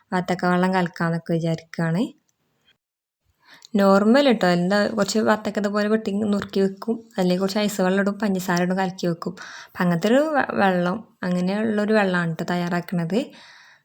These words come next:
അപ്പോൾ നമ്മൾ ഇത് അതുപോലെ ചെറുതാക്കി കൊത്തി നുറുക്കിയിട്ടുണ്ട്. ഇനി ഇതിലേക്ക് പഞ്ചസാര ഇട്ട് കൊടുക്കും, അതുപോലെ ഐസ് വെള്ളം കൂടി ചേർത്തെടുക്കും. അപ്പോൾ അതിനിടയിൽ മക്കൾ വന്നിട്ടുണ്ട്. അപ്പോൾ മക്കൾക്ക് ചെറിയ കഷ്ണം വെട്ടി കൊടുക്കുകയാണ്. ചെറിയ മോൾക്കാർക്ക് മതി. അവൾക്ക് കഴിഞ്ഞാൽ പിന്നെ ഒരു സ്വഭാവമുണ്ട്.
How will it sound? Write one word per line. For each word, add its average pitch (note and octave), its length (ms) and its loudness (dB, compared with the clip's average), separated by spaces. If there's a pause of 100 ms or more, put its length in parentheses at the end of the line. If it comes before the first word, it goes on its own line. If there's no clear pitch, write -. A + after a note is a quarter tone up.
അപ്പോൾ F#3 240 -4
നമ്മൾ F3+ 240 0
ഇത് A3 160 0
അതുപോലെ F#3 380 0
ചെറുതാക്കി F3+ 520 -4
കൊത്തി F#3+ 240 -6
നുറുക്കിയിട്ടുണ്ട്. F3+ 640 -4
ഇനി G3 180 -4
ഇതിലേക്ക് F3+ 400 -2
പഞ്ചസാര F#3 540 -2
ഇട്ട് G3 180 -4
കൊടുക്കും, F#3 340 -2 (440)
അതുപോലെ F3+ 440 -2
ഐസ് F#3 280 -2
വെള്ളം E3+ 220 -2
കൂടി F3+ 140 -2
ചേർത്തെടുക്കും. F#3 720 -4 (300)
അപ്പോൾ - 200 -6
അതിനിടയിൽ G3+ 320 2
മക്കൾ G3+ 340 2
വന്നിട്ടുണ്ട്. F3+ 600 0
അപ്പോൾ E3+ 220 -6
മക്കൾക്ക് E3+ 420 -8
ചെറിയ F3 280 -4 (120)
കഷ്ണം F3+ 380 -4 (140)
വെട്ടി F3+ 280 -6
കൊടുക്കുകയാണ്. E3+ 480 -4 (520)
ചെറിയ G3+ 220 0
മോൾക്കാർക്ക് G3 540 2
മതി. F3 240 0
അവൾക്ക് F3 240 -6
കഴിഞ്ഞാൽ F#3+ 420 0
പിന്നെ F#3+ 200 0
ഒരു F#3+ 100 -2
സ്വഭാവമുണ്ട്. D#3+ 540 -2